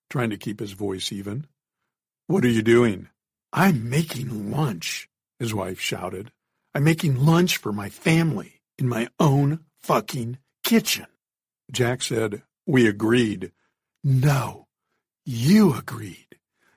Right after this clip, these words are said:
You gave the order, the great Shade the Traveler. I won't live like this anymore. My husband and my daughter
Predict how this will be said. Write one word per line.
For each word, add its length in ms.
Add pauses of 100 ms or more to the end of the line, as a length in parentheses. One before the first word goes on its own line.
You 360
gave 320
the 120
order, 380 (200)
the 80
great 360
Shade 720
the 100
Traveler. 760 (800)
I 60
won't 300
live 280
like 260
this 220
anymore. 600 (320)
My 360
husband 680 (260)
and 240
my 400
daughter 560